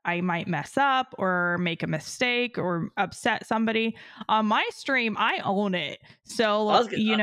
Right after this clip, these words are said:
Speaker 2: I, I was
Speaker 1: know.
Speaker 2: gonna say, what you just
Speaker 1: <laughs>
Speaker 2: described is my baseline, so it really isn't that hard to be a
Speaker 1: <laughs>
Speaker 2: guest 'cause that's just baseline.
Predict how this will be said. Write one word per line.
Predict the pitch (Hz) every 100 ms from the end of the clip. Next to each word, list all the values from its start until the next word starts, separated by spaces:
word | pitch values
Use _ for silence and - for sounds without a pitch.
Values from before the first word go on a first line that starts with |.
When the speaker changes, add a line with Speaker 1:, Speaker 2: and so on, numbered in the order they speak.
| 208
Speaker 2:
I, | -
I |
was | 190
Speaker 1:
know. |
Speaker 2:
gonna | 202 -
say, | 110 104 104 - - -
what | 165 202
you | 202
just | 269
Speaker 1:
<laughs> |
Speaker 2:
described | 190 277 160 160 135
is | 120
my | 131 113
baseline, | 104 113 127 107 95 101
so | - 104
it | 101
really | 110 120
isn't | 165 110
that | - 104
hard | - 359
to |
be | 311
a | -
Speaker 1:
<laughs> |
Speaker 2:
guest | 120 120 98 -
'cause | - 120 104
that's | - -
just | - - -
baseline. | 101 98 - 85 55 65